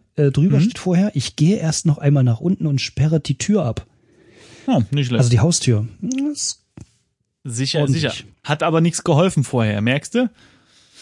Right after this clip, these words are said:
Speaker 2: Ja.
Speaker 1: Das stimmt. Am nächsten Tag wache ich auf und fühle mich wie gerädert. Meine Fresse.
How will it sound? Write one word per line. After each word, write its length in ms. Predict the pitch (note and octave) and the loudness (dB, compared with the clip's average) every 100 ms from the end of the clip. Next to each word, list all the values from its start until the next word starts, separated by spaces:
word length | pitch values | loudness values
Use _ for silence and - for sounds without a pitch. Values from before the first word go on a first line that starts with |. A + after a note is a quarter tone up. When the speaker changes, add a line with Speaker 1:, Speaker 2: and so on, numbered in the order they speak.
| - _ - | -20 _ -8
Speaker 2:
Ja. 160 | C3 | -8
Speaker 1:
Das 140 | C3 B2+ | -6 -6
stimmt. 400 | - C3+ A#2+ - - - - - - - - - - | 0 0 0 -6 -20 -20 -20 -20 -8 -6 -6 -8 2
Am 120 | G#3 | 2
nächsten 420 | D#4+ - - A#3+ | 2 0 -2 0
Tag 340 | F#3 G3 - D3+ | 2 0 -2 -2
wache 200 | D3+ E3+ | -2 -2
ich 240 | C#3+ - | -4 -4
auf 320 | - A3 - | -4 -4 -4
und 220 | G3+ G3+ | -4 -4
fühle 280 | - C3+ C3+ | -4 -4 0
mich 320 | C3+ C3+ B2 A#2 | 2 0 -4 -4
wie 320 | A#2+ C3 C#3+ | -2 -2 -4
gerädert. 800 | - B2+ B2 A#2 A2+ D3+ F#2 - - - _ _ _ - | -6 -2 0 2 2 0 -2 -8 -20 -20 _ _ _ -10
Meine 420 | G2 F#2+ F#2+ F#2 | -8 -6 -8 -10
Fresse. 460 | - G2+ - F#2+ | -10 -12 -10 -14